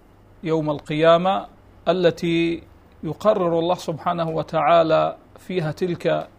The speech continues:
الحقائق اليقينية التي طالما حذر الناس من تكذيبها على ألسنة الرسل، وجعل الإيمان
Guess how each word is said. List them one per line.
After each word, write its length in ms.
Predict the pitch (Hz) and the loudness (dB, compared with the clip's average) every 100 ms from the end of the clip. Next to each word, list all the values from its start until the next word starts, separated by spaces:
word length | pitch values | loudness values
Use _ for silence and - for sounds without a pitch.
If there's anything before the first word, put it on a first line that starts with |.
| - - | -20 -8
الحقائق 880 | 160 - 165 - 185 180 165 - - _ | -8 -8 -12 2 4 4 0 -10 -20 _
اليقينية 920 | 190 185 170 175 170 170 165 156 156 180 - - - - - _ - | -6 -2 -4 -2 -4 -4 -4 -2 -2 -2 -12 -20 -20 -20 -20 _ -2
التي 560 | 185 180 190 185 185 - - | 2 2 2 -2 -2 -6 4
طالما 680 | 214 208 185 185 185 185 - - - - _ - - | 8 8 8 6 4 2 -4 -18 -20 -20 _ -20 -18
حذر 540 | - 220 180 180 175 | -2 -2 2 2 4
الناس 680 | 170 175 165 - - - - - _ - - | 2 0 -2 -4 -14 -18 -20 -20 _ -20 -12
من 360 | 165 165 160 160 - | -6 -4 -6 -8 -10
تكذيبها 840 | - 170 143 175 190 165 165 165 165 | -8 -8 -6 -4 -2 0 4 6 6
على 360 | 143 151 156 160 | 4 0 0 -2
ألسنة 360 | 151 196 180 - | -4 -6 -6 -6
الرسل، 500 | 160 185 - 160 139 - - _ - - - | -6 -6 -4 -6 -6 -14 -20 _ -20 -20 -10
وجعل 540 | 175 160 170 208 190 175 | -4 0 4 6 6 8
الإيمان 960 | 170 170 160 170 165 170 196 180 160 | 6 6 2 -2 -4 2 4 4 2